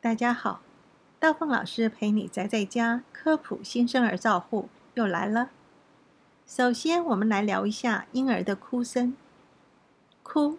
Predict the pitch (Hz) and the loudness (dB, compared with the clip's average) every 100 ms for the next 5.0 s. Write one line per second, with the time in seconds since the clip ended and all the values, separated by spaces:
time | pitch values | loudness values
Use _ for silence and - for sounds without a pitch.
0 | - - - - 240 240 185 - 240 240 | -10 -8 -4 0 2 2 2 -2 -6 -8
1 | - 277 285 - - - 78 - - - | -4 -2 -2 -6 -6 -6 -6 -8 -12 -12
2 | - 202 - _ _ _ _ _ - 269 | -12 -12 -16 _ _ _ _ _ -2 0
3 | 254 - - 233 220 - - - 285 320 | 0 -4 -4 -4 -4 -12 -10 -2 0 2
4 | 294 - - 196 202 185 - - 190 | 0 -2 -6 -2 -2 -4 -6 -4 -4